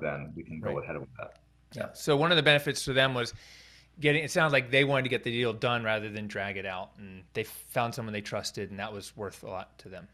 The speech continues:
Speaker 1: Exactly. Which I know that, uh, for them at times, it was definitely frustrating 'cause they, they wanted to, uh, because they thought, you know, it's not, you know, it's not, not, not a mega deal. And I
Speaker 2: Yeah.
Speaker 1: thought, "Well, that, that's true, but I just wanna make sure,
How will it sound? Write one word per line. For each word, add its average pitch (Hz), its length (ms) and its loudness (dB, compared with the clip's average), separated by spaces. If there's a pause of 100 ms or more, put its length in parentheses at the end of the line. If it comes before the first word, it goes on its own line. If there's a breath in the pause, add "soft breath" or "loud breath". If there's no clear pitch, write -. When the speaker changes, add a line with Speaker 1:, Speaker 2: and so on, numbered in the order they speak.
Speaker 1:
Exactly. 90 680 0
Which 113 160 -2
I 127 100 6
know 123 220 6
that, 107 220 6
uh, 92 120 4
for 101 140 -4
them 92 200 2
at 87 120 -2
times, 90 360 -2
it - 20 -6
was 85 160 -6
definitely 85 260 -2
frustrating 85 520 -2
'cause 80 260 -6
they, 80 220 -2 (100)
they 90 60 -4
wanted 85 380 -2
to, 82 200 -4 (320)
uh, 71 320 -2 (240)
because 113 200 0
they 104 40 4
thought, 113 160 2
you 120 60 2
know, 101 80 4
it's 92 160 -2
not, 104 400 0 (300 loud breath)
you 95 80 -6
know, 85 60 2
it's 82 120 -4
not, 87 100 -2
not, 92 320 -4
not 95 140 2
a 87 40 -4
mega 87 220 -2
deal. 95 480 0 (720)
And 98 120 2
I 95 60 2
Speaker 2:
Yeah. 98 60 0
Speaker 1:
thought, 101 140 2
"Well, 98 140 4
that, 98 220 2
that's 98 180 -2
true, 127 260 0
but 98 100 -4
I 95 40 2
just - 180 -10
wanna 98 140 -2
make 92 120 -2
sure, 98 480 0